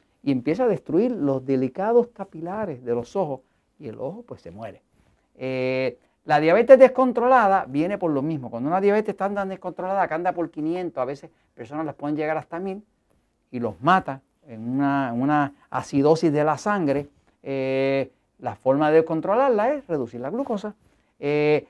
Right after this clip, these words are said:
la alta presión no se puede controlar si usted no reduce la glucosa.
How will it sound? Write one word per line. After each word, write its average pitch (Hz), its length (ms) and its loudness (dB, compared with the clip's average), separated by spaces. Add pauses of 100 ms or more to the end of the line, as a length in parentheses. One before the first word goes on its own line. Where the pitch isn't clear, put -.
la 156 200 4
alta 247 280 6
presión 277 580 4 (160)
no 165 640 0
se 185 220 -4
puede 214 460 4
controlar 156 800 2 (560)
si - 200 -10
usted 214 380 -8 (100)
no 131 240 -6
reduce 127 340 -8
la 120 80 -4
glucosa. 117 480 -8